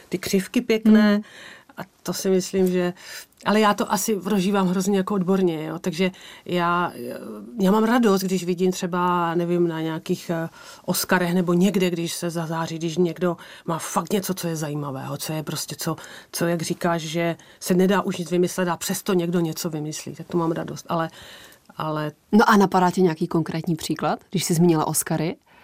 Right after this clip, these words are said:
Speaker 1: Ne, ne, teď mě nenapadá, to bych, to bych vařila z vody, nevím teď.
Speaker 2: Ale tam jsou eventuálně možné inspirace.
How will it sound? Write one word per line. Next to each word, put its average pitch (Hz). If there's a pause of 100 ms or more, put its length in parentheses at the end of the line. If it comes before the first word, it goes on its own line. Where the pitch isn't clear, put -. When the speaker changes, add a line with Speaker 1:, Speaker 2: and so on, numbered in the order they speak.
(400)
Speaker 1:
Ne, 180
ne, 160
teď 175
mě 156
nenapadá, 160
to 185
bych, 160 (180)
to 185
bych 156 (680)
vařila 170
z 156
vody, 151
nevím 143
teď. - (160)
Speaker 2:
Ale 214
tam 214
jsou 208
eventuálně 196
možné 185
inspirace. 175